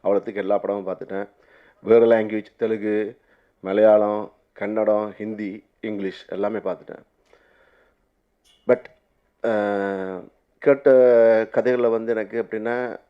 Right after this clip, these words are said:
அஹ், நான் ப்ரொடியூஸ் பண்றதுக்கு, இப்ப வேற ஒரு ப்ரொடியூசருக்கு வந்து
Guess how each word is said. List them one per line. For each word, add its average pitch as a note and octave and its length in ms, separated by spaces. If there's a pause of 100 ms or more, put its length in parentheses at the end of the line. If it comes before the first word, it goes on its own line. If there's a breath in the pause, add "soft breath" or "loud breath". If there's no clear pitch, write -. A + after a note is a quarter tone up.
(400)
அஹ், F#2 640 (200)
நான் C#3+ 380
ப்ரொடியூஸ் C3+ 320
பண்றதுக்கு, G2+ 480 (220)
இப்ப G#2 260
வேற A#2+ 260
ஒரு B2 180
ப்ரொடியூசருக்கு B2 320
வந்து B2 480